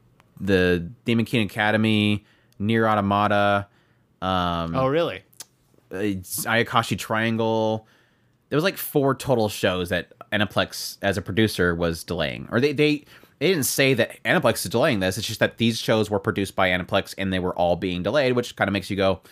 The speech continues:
Speaker 1: "This probably has something to do with <laughs> Aniplex scheduling things improperly." The big, the big, um, prediction, or the big speculation that a lot of people had was that because of those delays, some of them were gonna be running into, uh, spring. Like,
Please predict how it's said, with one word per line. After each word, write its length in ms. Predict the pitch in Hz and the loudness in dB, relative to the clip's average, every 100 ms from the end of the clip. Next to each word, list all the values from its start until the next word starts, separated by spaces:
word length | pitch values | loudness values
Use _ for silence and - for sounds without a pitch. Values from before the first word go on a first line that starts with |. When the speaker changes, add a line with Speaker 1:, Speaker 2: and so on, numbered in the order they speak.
| - - | -20 -20
Speaker 1:
"This 80 | - | -8
probably 220 | - 233 | -2 2
has 140 | 156 139 | 2 2
something 240 | 143 123 | 2 2
to 40 | 120 | 2
do 40 | |
with 120 | 127 - | 0 2
<laughs> 0 | |
Aniplex 500 | 165 131 160 143 - | 0 2 -2 -2 -2
scheduling 420 | 151 139 135 117 | -2 0 0 2
things 200 | 117 107 | 0 0
improperly." 540 | 104 104 95 90 87 - - - - - - | -2 0 -2 -2 -4 -8 -20 -20 -20 -20 -4
The 80 | 165 | 0
big, 340 | 196 165 120 | 0 -2 -4
the 60 | 156 | 0
big, 240 | 175 165 | 0 2
um, 760 | 151 135 117 110 101 95 - 110 | 2 4 4 2 0 -2 -6 -8
prediction, 400 | 143 175 170 - | 0 0 0 -4
or 120 | 139 | 0
the 60 | 151 | 2
big 280 | 190 170 - 71 - | 0 0 -10 -18 -14
speculation 560 | - - 160 143 135 135 | -6 -4 0 2 0 2
that 60 | 123 | 2
a 40 | |
lot 40 | |
of 80 | 113 | 2
people 160 | 120 104 | 0 -4
had 320 | 101 117 104 | 0 2 2
was 140 | 98 | 0
that 160 | 95 - | 0 -2
because 600 | 92 - - 160 151 120 | -4 -8 0 2 2 -2
of 120 | 98 | -2
those 180 | 104 101 | 0 0
delays, 400 | 95 95 98 95 | 0 2 4 2
some 160 | - 131 | 0 2
of 60 | |
them 100 | 143 | 2
were 80 | 135 | 2
gonna 140 | 113 | 2
be 80 | 104 | 2
running 260 | 98 98 98 | 2 2 2
into, 640 | 95 95 - 92 92 87 82 - _ _ _ _ | -2 -4 -2 0 2 0 -4 -14 _ _ _ _
uh, 240 | 92 85 | -2 0
spring. 640 | 78 - - 147 101 95 | -2 -4 2 2 4 2
Like, 340 | 95 87 - | 0 -2 -4